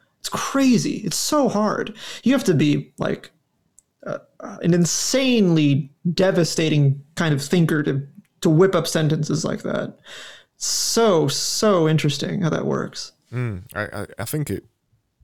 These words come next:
Speaker 2: it really shows a depth of thinking that you just don't
Speaker 1: Oh,
Speaker 2: see.
Speaker 1: yeah.
Speaker 2: You don't see it anymore. You d-, most,
Speaker 1: Yeah.
Speaker 2: most people,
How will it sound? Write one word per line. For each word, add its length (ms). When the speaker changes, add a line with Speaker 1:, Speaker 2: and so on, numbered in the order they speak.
Speaker 2:
it 140
really 260
shows 280
a 40
depth 320
of 80
thinking 560
that 100
you 100
just 200
don't 260
Speaker 1:
Oh, 80
Speaker 2:
see. 100
Speaker 1:
yeah. 120
Speaker 2:
You 160
don't 180
see 200
it 60
anymore. 380
You 120
d-, 120
most, 340
Speaker 1:
Yeah. 60
Speaker 2:
most 380
people, 520